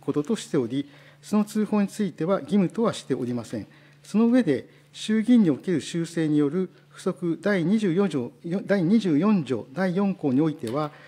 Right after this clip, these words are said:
改正後の入管法及び育成就労法の規定の趣旨及び内容について、本法に在留する外国人及び関係者に周知を図るもの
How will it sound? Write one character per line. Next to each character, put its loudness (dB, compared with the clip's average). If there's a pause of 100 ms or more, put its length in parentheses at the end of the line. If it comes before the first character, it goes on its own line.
(200)
改 0
正 0
後 4
の 2
入 2
管 0
法 -4 (160)
及 2
び -6 (260)
育 -18
成 2
就 -2
労 2
法 -2
の 2
規 -12
定 0
の 0
趣 -8
旨 -8 (380)
及 6
び 0
内 2
容 2
に 2
つ -8
い -2
て、 0 (320)
本 2
法 0
に 0
在 -2
留 -4
す -12
る -2
外 -2
国 -8 (100)
人 -4 (360)
及 2
び 0
関 0
係 0
者 -2
に 0
周 -2
知 -4
を 0
図 -4
る -4
も -2
の -4